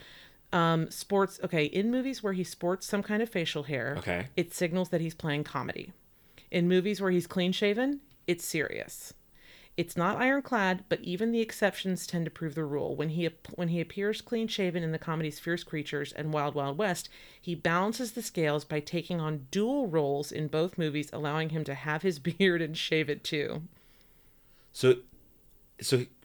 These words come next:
Speaker 2: Ebert's saying that when he's clean shaven, he's, he's
Speaker 1: It's gonna be
Speaker 2: serious.
Speaker 1: a serious movie.
Speaker 2: There are exceptions. I do think, uh, Dave, of course, is, is an exception.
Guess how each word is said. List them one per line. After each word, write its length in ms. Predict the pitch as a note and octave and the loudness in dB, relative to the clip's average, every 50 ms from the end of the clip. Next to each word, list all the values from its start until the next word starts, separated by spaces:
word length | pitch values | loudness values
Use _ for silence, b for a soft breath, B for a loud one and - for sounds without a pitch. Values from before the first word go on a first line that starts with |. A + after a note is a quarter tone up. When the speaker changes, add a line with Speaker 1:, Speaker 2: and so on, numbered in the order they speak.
| - - | -4 2
Speaker 2:
Ebert's 320 | C3+ C#3+ C#3 D3+ C#3+ - | 4 4 6 4 2 2
saying 340 | - - A2+ G#2+ G#2+ A2 G#2+ | 2 2 4 4 2 0 2
that 380 | F#2+ G2 G2 F#2+ F2+ E2 - - b b b b - | 2 4 4 4 2 0 -4 -10 b b b b -6
when 100 | - G#2 | -2 -2
he's 140 | G2+ F#2+ | -2 -2
clean 240 | - - - B2+ B2 B2+ | -4 -2 0 0 0 0
shaven, 560 | - - A#2+ G2+ G2+ F#2+ G2 F#2+ F#2+ - - - | 2 4 4 4 4 2 0 -2 -4 -6 -10 -8
he's, 260 | - G2 F#2+ - - - - | -6 -6 -6 -6 -8 -12 -10
he's 140 | - F#2+ G#2 | -6 -2 0
Speaker 1:
It's 120 | - F#3 - | 0 2 2
gonna 160 | F#3+ F3 E3 | 2 2 2
be 80 | D#3 D#3 | 2 2
Speaker 2:
serious. 140 | D3+ F#2+ | 2 2
Speaker 1:
a 20 | - | 2
serious 280 | E3 D3 C3 C3 C3 - | 2 2 2 0 -2 -4
movie. 300 | C#3 - - - - D#3 E3 - - - | -6 -6 -6 -8 -10 -10 -14 -16 -16 -4
Speaker 2:
There 140 | - G#2+ A2+ | 2 4 4
are 100 | B2+ C#3+ | 4 4
exceptions. 600 | D3 D3 - C3 G2+ - - G#2 G2+ G2+ - b b b b b b b b _ - | 2 2 0 0 0 0 -2 -4 -4 -4 -6 b b b b b b b b _ -2
I 80 | G2+ | -2
do 180 | G#2+ - B2 B2+ | 0 0 0 2
think, 280 | B2+ D3+ C3+ - - - - - - - | 2 2 0 0 -4 -12 -14 -6 -2 0
uh, 60 | G#2 | 0
Dave, 520 | A2 F#2 A2+ F#2+ F2+ E2+ F2+ F#2+ - - - | 4 6 6 6 6 6 2 0 -2 -6 -12
of 80 | G2 - | -6 0
course, 240 | - G2+ F2+ - - | 2 2 2 2 -2
is, 260 | F#2 E2+ F#2+ - - | -4 -6 -6 -8 -8
is 200 | - F#2+ F#2+ F#2+ | -6 -6 -4 -2
an 60 | F#2+ F2 | -2 -2
exception. 560 | F2 - - D#2 - - - D#2+ F2 F#2+ | -2 -2 -4 -4 -4 -4 -6 -6 -8 -10